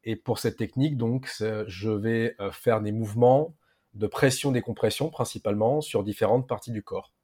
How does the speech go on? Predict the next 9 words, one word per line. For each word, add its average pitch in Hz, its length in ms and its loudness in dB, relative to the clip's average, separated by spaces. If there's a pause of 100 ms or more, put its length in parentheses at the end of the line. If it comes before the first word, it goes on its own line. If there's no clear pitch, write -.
(680)
qui - 120 -20
vont 107 340 -2
de, 98 600 0 (200)
de 117 80 0
la 107 120 4
tête 117 220 -2
aux 127 60 0
pieds. - 300 -14 (520)
Voilà, 92 340 -6